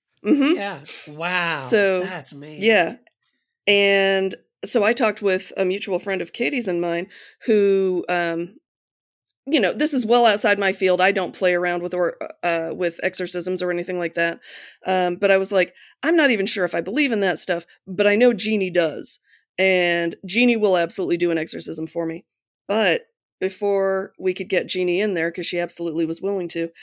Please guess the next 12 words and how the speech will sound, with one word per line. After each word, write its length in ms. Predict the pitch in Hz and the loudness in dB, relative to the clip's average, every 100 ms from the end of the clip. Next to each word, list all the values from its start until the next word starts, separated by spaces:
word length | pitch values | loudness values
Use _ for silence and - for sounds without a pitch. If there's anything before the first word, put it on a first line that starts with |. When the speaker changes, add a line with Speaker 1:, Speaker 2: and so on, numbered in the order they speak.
| - - _ | -20 -20 _
Speaker 1:
uh, 180 | 180 175 | -2 -2
he 160 | 175 175 | -2 -4
got 180 | 170 170 | -6 -6
kicked 200 | 180 185 | -8 -6
out 100 | 185 | -6
of 40 | |
the 60 | 190 | -8
program. 520 | - 233 214 180 190 | -8 -8 -6 -8 -8
Never 240 | 214 185 185 | -10 -8 -8
saw 200 | - 180 | -8 -8
him 80 | 175 | -6
again. 300 | 175 180 | -6 -8